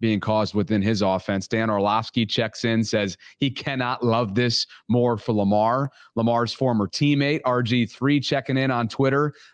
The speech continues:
"Love the Todd Monken hire for the Ravens offense and Lamar. In those back-to-back national championship seasons at Georgia, Monken routinely out-schemed the defenses he faced in the passing game."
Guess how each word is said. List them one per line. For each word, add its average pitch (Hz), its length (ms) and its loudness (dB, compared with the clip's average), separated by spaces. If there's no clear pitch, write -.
"Love 151 320 0
the 165 80 0
Todd 135 340 -2
Monken 131 340 0
hire 127 300 0
for 120 140 -2
the 113 80 4
Ravens 120 380 2
offense 117 540 0
and 127 260 0
Lamar. 120 500 2
In 101 100 0
those 120 200 2
back-to-back 127 560 -2
national 123 360 -2
championship 120 640 -2
seasons 120 440 0
at 101 100 0
Georgia, 117 500 0
Monken 131 360 0
routinely 127 840 2
out-schemed 156 1040 0
the 135 80 2
defenses 120 800 0
he 131 120 2
faced 117 560 0
in 131 140 2
the 131 80 0
passing 131 480 0
game." 85 320 -2